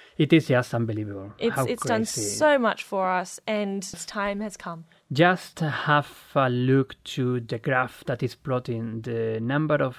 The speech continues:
Speaker 1: exoplanets that we have detected and confirmed during
Speaker 2: Mm.
Speaker 1: the time.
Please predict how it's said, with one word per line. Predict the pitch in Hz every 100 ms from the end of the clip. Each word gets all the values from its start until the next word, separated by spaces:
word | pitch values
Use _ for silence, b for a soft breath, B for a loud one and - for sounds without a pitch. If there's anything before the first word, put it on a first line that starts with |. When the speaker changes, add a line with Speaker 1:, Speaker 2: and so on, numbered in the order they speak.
| -
Speaker 1:
exoplanets | 143 - 131 135 127 127 117
that | 123 -
we | 127
have | 113 113
detected | 117 113 120 - 143 - -
and | 117
confirmed | 113 110 - 120 143 202 185
during | 139 226 196
Speaker 2:
Mm. |
Speaker 1:
the | 113
time. | - 110 120 156